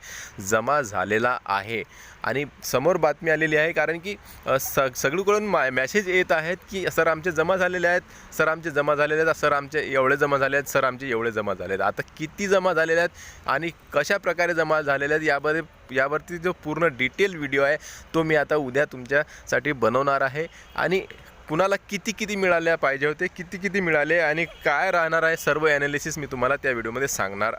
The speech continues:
आहे. तर सध्याची आनंदाची बातमी हीच आहे की पैसे जमा होण्यास सुरुवात झालेली आहे. खूप दिवसांपासून वाट बघत होते निराधार बांधव आहेत,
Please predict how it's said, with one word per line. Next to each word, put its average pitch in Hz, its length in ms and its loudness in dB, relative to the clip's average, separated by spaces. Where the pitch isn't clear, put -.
आहे. - 200 -4
तर 110 80 2
सध्याची 143 380 0
आनंदाची 185 340 0
बातमी 175 280 -2
हीच 165 200 -4
आहे 165 200 0
की 175 100 -10
पैसे 143 480 2
जमा 123 300 2
होण्यास 143 260 0
सुरुवात 131 220 2
झालेली 113 340 -2
आहे. 151 120 2
खूप 139 200 -8
दिवसांपासून 135 480 -2
वाट 117 200 2
बघत 120 220 -6
होते 120 200 -6
निराधार 117 420 0
बांधव 110 320 0
आहेत, 110 240 0